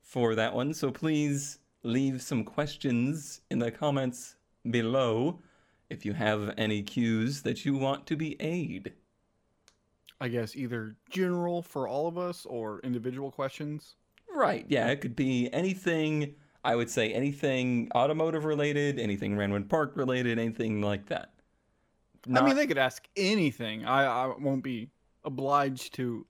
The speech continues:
Speaker 2: answer it, but I might answer some of
Speaker 1: If
Speaker 2: the
Speaker 1: you
Speaker 2: weird
Speaker 1: ask
Speaker 2: ones.
Speaker 1: the stupid "hundred ducks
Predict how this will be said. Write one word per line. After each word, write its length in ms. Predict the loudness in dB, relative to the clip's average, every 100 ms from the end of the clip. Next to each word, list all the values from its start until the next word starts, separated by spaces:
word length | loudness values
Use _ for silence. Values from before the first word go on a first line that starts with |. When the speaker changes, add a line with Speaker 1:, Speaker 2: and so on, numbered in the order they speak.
| _
Speaker 2:
answer 340 | -4 -2 -2
it, 100 | -2 -2
but 120 | -2
I 80 | 0
might 220 | -2 -2
answer 300 | -4 -6 -4
some 120 | 0
of 60 | 0
Speaker 1:
If 80 | 2
Speaker 2:
the 60 |
Speaker 1:
you 80 | 2
Speaker 2:
weird 100 | 4
Speaker 1:
ask 380 | 4 4 2 -4
Speaker 2:
ones. 80 | -2
Speaker 1:
the 120 | -2
stupid 960 | -2 -6 -2 -2 0 2 0 -2 -6 -8
"hundred 580 | 0 0 2 2 0 0
ducks 460 | 2 2 0 -12